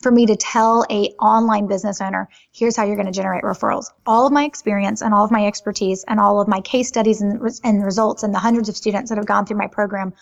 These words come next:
are based on those that are C P As and attorneys, home builders, photographers, financial advisors,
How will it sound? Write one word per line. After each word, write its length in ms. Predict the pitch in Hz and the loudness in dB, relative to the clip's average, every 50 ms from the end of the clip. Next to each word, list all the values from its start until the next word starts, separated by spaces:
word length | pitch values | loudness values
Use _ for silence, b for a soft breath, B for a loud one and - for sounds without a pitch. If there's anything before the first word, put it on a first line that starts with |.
| b b b b b b | b b b b b b
are 120 | - 254 | -2 -2
based 320 | 233 254 254 269 269 - - | 0 0 0 0 -2 -2 -4
on 140 | 269 262 240 | -2 -2 0
those 220 | 220 220 220 196 | 0 0 0 0
that 140 | 220 220 208 | -2 -2 -2
are 420 | - 220 269 285 208 185 185 185 b b b b b b | -2 0 0 0 0 -2 -4 -8 b b b b b b
C 200 | b - - 240 | b -10 -8 -8
P 160 | - - 214 | -4 -2 -2
As 380 | 196 180 185 185 214 220 - - _ _ _ _ _ _ - | -2 -2 -4 -8 -10 -12 -16 -20 _ _ _ _ _ _ -2
and 140 | 214 220 220 | 0 0 0
attorneys, 640 | 214 - - 233 208 196 180 165 - 214 - - _ _ _ _ _ _ _ | 0 0 0 0 0 0 -2 -6 -8 -10 -12 -14 _ _ _ _ _ _ _
home 280 | - - 247 233 226 220 | -6 -2 0 2 4 4
builders, 540 | 208 196 185 190 - - - - - - - _ _ | 4 2 0 -2 -4 -6 -8 -8 -12 -16 -20 _ _
photographers, 1040 | - - 233 220 - 190 226 214 214 208 208 190 - - - - - - 233 - - _ _ | -12 -10 -10 -6 -2 0 0 0 0 0 -4 -4 -4 -6 -6 -6 -6 -8 -10 -14 -16 _ _
financial 380 | - 233 233 233 233 233 233 | -4 -2 -2 0 -2 -2 -4
advisors, 560 | - 208 202 196 185 - - - - 240 - | -4 -2 -2 -4 -4 -6 -10 -12 -14 -14 -18